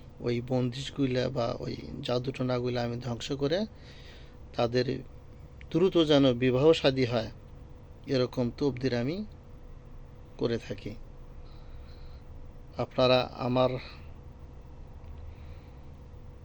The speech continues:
নাম্বার দেওয়া থাকবে, এই নাম্বার অনুযায়ী আমার সাথে যোগাযোগ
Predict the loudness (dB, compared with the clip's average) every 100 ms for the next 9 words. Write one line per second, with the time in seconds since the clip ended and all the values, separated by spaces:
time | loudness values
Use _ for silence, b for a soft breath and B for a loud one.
0 | -16 -16 -16 -14 -14 -14 -14 -16 -16 -16
1 | -16 -14 -14 -14 -16 -16 -16 -16 -14 -14
2 | -14 -14 -6 -2 4 6 8 8 6 4
3 | -2 -2 -4 -4 B B B B B -14
4 | -14 -16 -16 -8 -2 0 2 2 2 2
5 | -2 -6 -14 -6 -2 -2 0 0 0 0
6 | 0 -4 -8 -6 -4 -2 -4